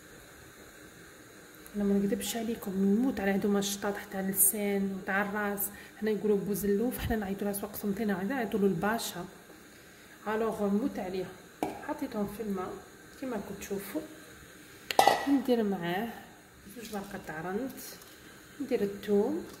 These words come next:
وندير الملح. دوك نقفل عليه الكوكوطه. شوفوا كيف هذا اللسان كبير، راه يقدر يدير لكم ساعه، ساعه ونص. هادو ما اطراف صغار،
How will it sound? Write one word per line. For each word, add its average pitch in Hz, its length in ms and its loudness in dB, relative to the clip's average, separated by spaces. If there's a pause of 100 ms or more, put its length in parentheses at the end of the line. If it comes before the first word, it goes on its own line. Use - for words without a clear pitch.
(160)
وندير 262 360 4 (200)
الملح. 175 640 -2 (600)
دوك 202 140 -4
نقفل 254 340 2
عليه 220 180 4
الكوكوطه. 196 600 -4 (140)
شوفوا 240 240 -2
كيف - 80 -6
هذا 240 140 2
اللسان 240 360 0
كبير، 269 240 -2
راه 254 80 2
يقدر 240 240 0
يدير 226 220 0
لكم 220 160 -4
ساعه، 247 300 0
ساعه 214 320 -2
ونص. 196 440 0 (680)
هادو 254 200 4
ما 240 200 4
اطراف 214 520 -4 (300)
صغار، 262 320 -2